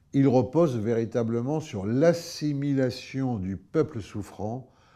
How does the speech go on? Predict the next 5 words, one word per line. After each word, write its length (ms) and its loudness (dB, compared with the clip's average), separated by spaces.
à 400 2
la 200 -2
figure 680 2
du 280 -4
Christ 600 -4